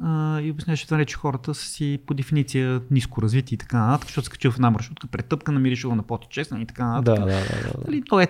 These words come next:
Speaker 1: но както и да е, това са предразсъдъци негови си. Иначе не, има и хубави неща в тази книга, определено. А, има много кътчета на човешката душа, които са, а,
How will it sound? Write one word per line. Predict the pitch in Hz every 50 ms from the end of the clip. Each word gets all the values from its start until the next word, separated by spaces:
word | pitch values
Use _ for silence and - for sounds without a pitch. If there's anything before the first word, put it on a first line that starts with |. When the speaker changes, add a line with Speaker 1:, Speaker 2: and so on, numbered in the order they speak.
| - -
Speaker 1:
но | - 254 247 269 247
както | - 277 233 - -
и | 147
да | 117 104
е, | 98
това | - - 175
са | - - -
предразсъдъци | - 135 120 117 113 - 180 175 170 - 156
негови | 151 139 113 101 95 92
си. | - - - 240
Иначе | 233 185 - - 147
не, | 147 - -
има | - 233 160
и | 117
хубави | 104 - 110 104 101
неща | 92 92 - -
в | 98 -
тази | - 110 98
книга, | - 110 98 87 87 85 - - - -
определено. | - - 113 107 95 95 92 90 - - - - - - - - - - _ _ _ _ _ _ _ _ _ - - _ _ _ _ 151
А, | 123 113 - -
има | - 156 151 165 165
много | 160 147 143 151 147 143
кътчета | - - - 135 - - - 147
на | 127 117
човешката | 120 - 120 120 - - - 110
душа, | 101 98 - - 117
които | 120 123 - 113 113 - - -
са, | - - - 127 120 120 120 120 120 120 120 117 120 117 117 113 - - 120 113 107
а, | 107 104